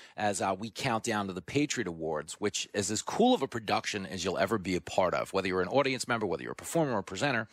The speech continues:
Grand Ole Opry House, of course, a prestigious, massive, uh, arena. And, uh, I will be kicking off that show tonight, uh, before we hand the baton off to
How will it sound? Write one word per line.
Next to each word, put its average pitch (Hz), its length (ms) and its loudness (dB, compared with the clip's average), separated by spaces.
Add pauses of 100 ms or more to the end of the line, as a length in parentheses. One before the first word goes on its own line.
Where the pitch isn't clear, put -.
Grand 92 240 0
Ole 85 120 2
Opry 87 300 2
House, 78 260 -2
of - 100 -14
course, 92 360 0
a 82 200 -2
prestigious, 95 760 -2
massive, 90 880 -2
uh, 85 180 0
arena. 87 400 -2 (460)
And, 92 240 2
uh, 90 100 4
I 120 120 4
will 175 120 6
be 160 120 0
kicking 185 440 0
off 170 240 2
that 151 240 -2
show 226 320 2
tonight, 101 460 -4 (500)
uh, 117 300 0
before 151 400 2
we 151 140 -2
hand 156 300 0
the 151 60 0
baton 151 420 -2
off 151 260 2
to 127 180 -2